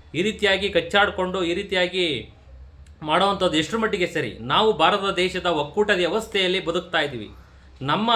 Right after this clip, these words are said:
ದೇಶಕ್ಕೆ ನಾವು ಏನಾದ್ರು ಒಳ್ಳೇದು ಮಾಡ್ಬೇಕು ಅಂತಂದ್ರೆ, ಅನ್ಯ ರಾ-, ಅನ್ಯ ದೇಶಗಳು ನಮ್ಮನ್ನ ತಿರುಗಿ ನೋಡ್ತಕ್ಕಂಥ ಕೆಲಸವನ್ನ ಮಾಡ್ಬೇಕು. ನಮ್ಮ ಭಾರತ ದೇಶವನ್ನ ತಿರುಗಿ ನೋಡ್ಬೇಕು. ಈ ರೀತಿಯಾಗಿ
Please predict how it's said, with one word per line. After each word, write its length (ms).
ದೇಶಕ್ಕೆ 380
ನಾವು 260
ಏನಾದ್ರು 360
ಒಳ್ಳೇದು 360
ಮಾಡ್ಬೇಕು 340
ಅಂತಂದ್ರೆ, 340
ಅನ್ಯ 300
ರಾ-, 460
ಅನ್ಯ 300
ದೇಶಗಳು 400
ನಮ್ಮನ್ನ 300
ತಿರುಗಿ 340
ನೋಡ್ತಕ್ಕಂಥ 480
ಕೆಲಸವನ್ನ 520
ಮಾಡ್ಬೇಕು. 440
ನಮ್ಮ 200
ಭಾರತ 320
ದೇಶವನ್ನ 460
ತಿರುಗಿ 240
ನೋಡ್ಬೇಕು. 360
ಈ 100
ರೀತಿಯಾಗಿ 640